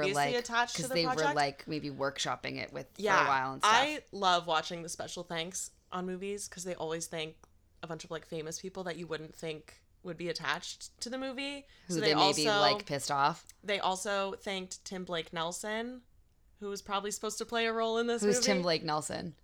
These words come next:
Speaker 1: The actor Tim Blake Nelson. Um, have you seen Holes?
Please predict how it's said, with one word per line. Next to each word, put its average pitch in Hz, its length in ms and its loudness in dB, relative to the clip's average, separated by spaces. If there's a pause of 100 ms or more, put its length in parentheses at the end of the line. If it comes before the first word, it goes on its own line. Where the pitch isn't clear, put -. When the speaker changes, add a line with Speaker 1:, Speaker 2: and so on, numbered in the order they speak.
(160)
Speaker 1:
The 214 80 -4
actor 190 300 -2
Tim 208 160 -8
Blake 196 160 -8
Nelson. 190 360 -10 (540)
Um, 214 180 2
have 208 140 -6
you 208 100 -4
seen 196 360 -4
Holes? 160 600 -4